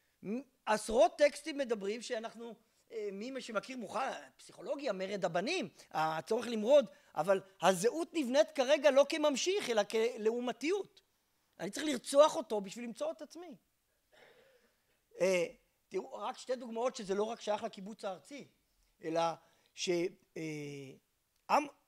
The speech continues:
עמוס עוז כותב, אה, שפנחס ל-, לבון נפטר, הוא כותב מאמר שהוא, שיש עצים גדולים, הם מטילים המון צל,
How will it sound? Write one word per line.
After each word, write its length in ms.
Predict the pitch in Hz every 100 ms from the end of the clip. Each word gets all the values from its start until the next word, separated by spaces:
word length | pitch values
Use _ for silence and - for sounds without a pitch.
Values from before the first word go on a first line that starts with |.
| 175
עמוס 300 | 196 285 -
עוז 340 | 269 262 160
כותב, 420 | - 180 151 156 175 _ _ _ _ _ _ _ _ -
אה, 240 | 175 180 175 180
שפנחס 680 | - 170 185 160 208 226
ל-, 460 | 233 196 190 175 160 - _ _ _ _ -
לבון 320 | 170 190 254
נפטר, 400 | 185 - 151 147 185 _ _ _ _ _ _ _ _ _ _ _ _ _ _ _ _
הוא 120 | 156
כותב 340 | - 170 285 254 240
מאמר 420 | 226 220 285 269
שהוא, 300 | - 185 185
שיש 440 | - 165 170 - -
עצים 340 | 190 - 277
גדולים, 540 | 202 175 185 277 247 233 _ _ _
הם 100 | 165
מטילים 380 | 175 - 190 285
המון 240 | 240 240
צל, 320 | 226 - 208